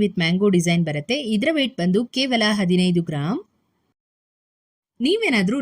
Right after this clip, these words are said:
ಲೈಟ್ ವೇಟ್ ಅಲ್ಲಿ around ten to twelve ಗ್ರಾಮ್ಸ್ ರೇಂಜ್ ಅಲ್ಲಿ ನೆಕ್ಲೆಸ್ ಡಿಸೈನ್ಸ್ ನ ನೋಡ್ತಾ ಇದ್ದೀರಾ ಅಂದ್ರೆ ಇಲ್ಲೊಂದಷ್ಟು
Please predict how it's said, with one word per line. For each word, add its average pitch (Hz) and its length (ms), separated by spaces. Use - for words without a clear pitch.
ಲೈಟ್ 196 220
ವೇಟ್ 247 200
ಅಲ್ಲಿ 196 140
around 180 300
ten 233 200
to 381 120
twelve 196 240
ಗ್ರಾಮ್ಸ್ 196 320
ರೇಂಜ್ 180 240
ಅಲ್ಲಿ 190 200
ನೆಕ್ಲೆಸ್ 196 360
ಡಿಸೈನ್ಸ್ 170 380
ನ 185 40
ನೋಡ್ತಾ 165 320
ಇದ್ದೀರಾ 160 260
ಅಂದ್ರೆ 175 160
ಇಲ್ಲೊಂದಷ್ಟು 226 480